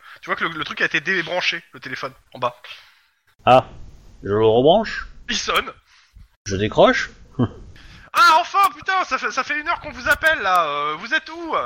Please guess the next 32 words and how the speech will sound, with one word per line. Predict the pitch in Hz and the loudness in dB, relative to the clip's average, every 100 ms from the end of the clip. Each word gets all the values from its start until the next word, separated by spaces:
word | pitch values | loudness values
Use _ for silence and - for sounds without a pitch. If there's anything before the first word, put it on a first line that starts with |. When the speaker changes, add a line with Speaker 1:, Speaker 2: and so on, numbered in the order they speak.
| - _ - - - - _ _ _ - | -6 _ -20 -18 -18 -20 _ _ _ -4
Speaker 2:
Euh, | 98 101 104 104 104 107 | 0 4 4 4 2 2
le | 113 120 | 0 2
personnel, | 214 220 254 247 262 262 | 4 4 4 4 2 4
euh, | 175 139 | 4 4
est | 127 - | 2 -2
indisponible. | 226 233 - 214 220 208 143 131 - 139 - - | -4 0 4 4 2 2 4 2 0 -8 -10 -20
<laughs> | - - - - | -20 -20 -20 -4
Speaker 1:
Quoi ? | 339 427 - - - _ _ - - _ _ _ _ | 2 2 2 -8 -18 _ _ -20 -20 _ _ _ _
Mais | 196 | -4
attendez, | 233 294 330 | -4 0 2
euh... | 262 214 202 202 202 202 202 202 202 196 190 - - - - | 2 0 -2 -2 -2 -4 -4 -4 -2 -2 -6 -12 -20 -20 -14
au | - | -8
départ, | 226 285 | -4 0
Speaker 2:
Je | 233 | 2
Speaker 1:
on | |
a | |
Speaker 2:
suis | 208 | 2
Speaker 1:
cru | 190 240 | -2 -6
qu'il | |
y | 220 | -2
avait | 208 | -2
un | |
problème | 202 208 202 | -2 -4 -4
technique, | 190 233 - 285 370 - | -6 -14 -12 -10 -10 -6
euh... | 262 208 202 196 190 | -2 -2 -2 -4 -6
on | 208 | -2
a | 202 | -2
demandé | 202 208 | -2 -10
aux | 214 | -10
techniciens | 214 - 190 208 | -12 -14 -8 -8
d'y | 180 | -4
aller, | 208 | -4